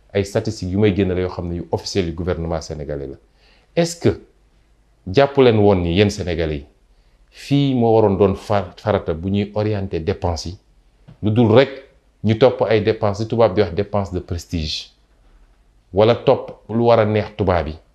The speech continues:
wala topp loo xam ne fa la ñu mën a gën a lekkee. Parce que yéen ñépp xam ngeen ni marché yi day ànd ak surfacturation yu doy waar.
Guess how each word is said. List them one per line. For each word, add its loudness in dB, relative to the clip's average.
wala 4
topp 2
loo 6
xam 2
ne 2
fa 2
la 4
ñu 4
mën 4
a 6
gën 4
a 4
lekkee. 0
Parce 0
que 2
yéen 2
ñépp 4
xam 2
ngeen 2
ni 2
marché 0
yi -4
day 0
ànd -2
ak -4
surfacturation -4
yu -6
doy 0
waar. 4